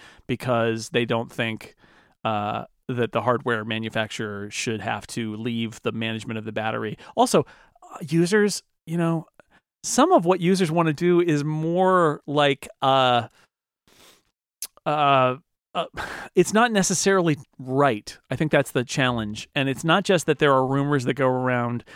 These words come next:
that are inaccurate about the right way, quote unquote, to do battery life. Also, what you'll see if you, if you follow this stuff over the long haul is there will be something that's true about the batteries eight years ago,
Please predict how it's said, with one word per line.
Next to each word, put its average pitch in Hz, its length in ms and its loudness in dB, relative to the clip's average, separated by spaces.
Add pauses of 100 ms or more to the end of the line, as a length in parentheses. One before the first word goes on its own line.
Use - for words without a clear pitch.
(160)
that 131 120 0
are 127 80 0
inaccurate 127 640 -2
about 113 240 0
the 117 100 0
right 117 320 0
way, 120 280 2
quote 123 260 0
unquote, 120 380 -2
to - 80 -8
do 117 500 -2
battery 131 320 0
life. 170 440 0 (720)
Also, 214 320 2
what 156 280 4
you'll 143 200 0
see 147 300 0
if 127 140 -2
you, 135 200 -2
if 123 140 -8
you 135 80 -4
follow 139 340 2
this 127 180 -4
stuff 123 280 -2
over 123 240 -4
the 113 100 -4
long 123 300 0
haul 113 400 -6 (340)
is 143 400 4 (200)
there 165 160 2
will 151 80 0
be 170 160 2
something 165 320 2
that's 143 240 -4
true 147 280 2
about 139 220 2
the 143 80 -4
batteries 131 500 0
eight 131 200 -2
years 131 260 -2
ago, 175 400 0